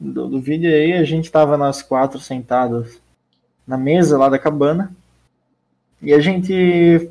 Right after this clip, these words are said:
pensou assim, pô, vamos, vamos mostrar um pouco do nosso coração também pras pessoas.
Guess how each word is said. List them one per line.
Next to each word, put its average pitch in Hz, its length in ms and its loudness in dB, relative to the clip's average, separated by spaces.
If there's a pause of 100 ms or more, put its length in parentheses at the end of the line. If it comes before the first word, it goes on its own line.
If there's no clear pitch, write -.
(120)
pensou 180 240 -4
assim, 180 220 -4
pô, 190 180 0
vamos, 226 380 0 (960)
vamos 196 160 4
mostrar 208 340 2
um 185 120 0
pouco 185 260 -2
do 160 100 0
nosso 160 300 0
coração 165 540 0
também 156 280 -4
pras 143 220 -8
pessoas. 113 640 -10